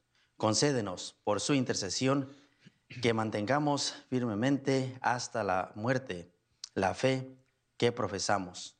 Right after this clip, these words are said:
Por nuestro Señor Jesucristo, tu Hijo, que vive y reina contigo en la unidad del Espíritu Santo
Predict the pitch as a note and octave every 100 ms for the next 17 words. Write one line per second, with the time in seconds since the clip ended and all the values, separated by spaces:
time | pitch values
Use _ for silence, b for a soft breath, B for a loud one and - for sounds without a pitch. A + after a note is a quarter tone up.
0 | _ - G#2+ C#3 D3 D#3 B2+ B2 A2 G2
1 | C#3+ C3+ C3+ A#2+ G2+ C3 C3 A2 A2+ G2+
2 | A2+ B2+ A#2+ A2+ B B B G#2+ A2 D#3+
3 | E3 C#3+ G#2+ G2+ A#2 B2+ A2 F#2+ - G#2+
4 | - F#2+ C#3 C3+ C3+ B2